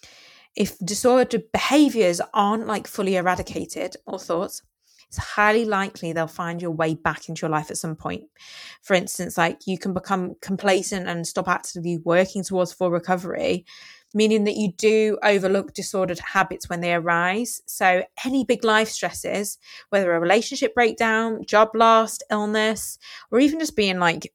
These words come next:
overwhelmed or busy, can trigger old behaviors and send you sliding straight back into the eating disorder as a means of controlling your negative emotions. You know, that's something that I've really, truly recognized now is, like, I've recently had a period of just being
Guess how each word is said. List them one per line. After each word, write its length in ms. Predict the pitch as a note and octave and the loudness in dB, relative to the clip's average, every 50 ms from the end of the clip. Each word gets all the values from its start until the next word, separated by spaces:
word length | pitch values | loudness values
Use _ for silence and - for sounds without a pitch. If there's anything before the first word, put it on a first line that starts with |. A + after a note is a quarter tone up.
| - | 4
overwhelmed 680 | F#3+ F#3+ F#3 E3+ E3+ D#3+ D#3 E3 F#3+ A3+ A3+ G#3 F3+ F#3 | 6 6 6 6 4 4 6 6 6 6 6 4 2 2
or 80 | E3 | 2
busy, 600 | D#3 - F#3+ G#3 A3 - F#3+ F3+ E3+ F3 F#3 F3+ - | 4 6 4 4 4 4 4 4 6 4 4 0 -2
can 340 | - - - - - C4+ C#4 | -6 -8 -8 -6 -4 -4 -4
trigger 320 | B3+ - C4+ B3+ A#3 - - | -2 -2 -2 0 2 4 4
old 140 | A3+ G3+ | 4 6
behaviors 520 | G#3+ G#3+ G#3 G#3+ G#3+ A3+ G3 G3 G3 F#3 - | 4 6 6 6 6 6 4 2 0 0 -2
and 80 | F#3 | -6
send 260 | F3 - - F#3+ F#3 F3+ | -6 -4 -6 -4 -4 -6
you 60 | F#3 | -8
sliding 560 | - - - - G3 F#3+ F#3+ F#3+ F#3+ F#3 F3 | -10 -10 -4 0 2 2 2 2 0 -4 -6
straight 560 | E3+ - - - - F3+ F3+ F3 F#3 F#3+ - | -8 -10 -10 -8 -2 0 0 0 0 0 0
back 340 | - F#3 F3 F3 - - - _ _ | 0 2 2 2 -2 -6 -12 _ _
into 200 | - F#3 E3+ - | -6 -4 -4 -2
the 120 | - F3 | 0 2
eating 200 | F3 F3+ F#3+ - | 2 2 0 -2
disorder 360 | F3+ F3 - - E3+ E3+ E3 E3 | -4 -4 -2 0 0 2 2 2
as 120 | E3 E3 | 2 2
a 60 | F3 | 0
means 460 | F3 E3+ F3 F3 F3 F3 E3+ E3+ - | 0 0 0 -2 -2 -2 -2 -4 -6
of 120 | - - - | -6 -8 -8
controlling 600 | - F3+ E3 - - F#3 E3 E3 E3 E3 E3 D#3+ | -8 -8 -8 -4 0 0 0 0 0 -4 -6 -6
your 100 | D#3+ D#3 | -6 -6
negative 540 | D#3+ E3 F3 E3+ E3+ E3 E3+ - - E3 E3+ | -6 -6 -4 -2 -2 -2 -2 -8 -10 -8 -6
emotions. 760 | E3 D#3+ D#3+ E3+ F#3 F3 - - - - - F3 - - - - - - - _ _ _ _ _ _ _ | -4 -2 0 0 0 -2 -6 -8 -10 -10 -12 -12 -12 -14 -16 -18 -20 -20 -20 _ _ _ _ _ _ _
You 80 | F#3 F#3 | -2 0
know, 100 | F3+ F3 | 2 4
that's 220 | F#3 F#3+ D#3+ - | 4 4 2 0
something 300 | G#3 E3+ - F#3 F3 E3+ | -6 -8 -8 -8 -6 -4
that 120 | E3+ - | -2 0
I've 220 | E3+ F3 F3 E3+ F3 | 0 0 0 0 -2
really, 260 | E3+ E3 E3 E3 E3+ | -2 -2 -2 -2 -6
truly 320 | E3 - F#3 F3 E3+ F3 | -6 -4 -4 -2 -2 -2
recognized 760 | E3+ E3+ E3+ - - F3 - - F3+ F3 E3 E3 D#3+ - - _ _ | -2 -2 -4 -6 -12 -16 -12 -10 -8 -8 -8 -8 -10 -12 -16 _ _
now 420 | - F3 F3+ F#3 F#3 F#3 F3+ F3 | -10 -6 -4 -2 -2 -2 -2 -2
is, 120 | E3+ E3+ - | -4 -4 -4
like, 160 | D#3 D#3 - | -6 -4 -4
I've 160 | E3 D#3+ E3 - _ - | -6 -8 -8 -12 _ -12
recently 380 | D#3+ D#3+ D#3 D#3 - - D3+ | -8 -8 -8 -8 -8 -10 -10
had 120 | D#3 - D#3+ | -8 -6 -6
a 60 | D#3 | -6
period 340 | - - F3 D#3+ D#3+ D#3 D#3 | -4 -4 -2 0 0 0 -2
of 140 | D#3 D3 - _ - | -4 -8 -10 _ -4
just 200 | G3+ G3+ G3+ - | -4 -4 0 0
being 300 | G3 F3 E3+ F3 F#3 | 0 0 0 -2 -4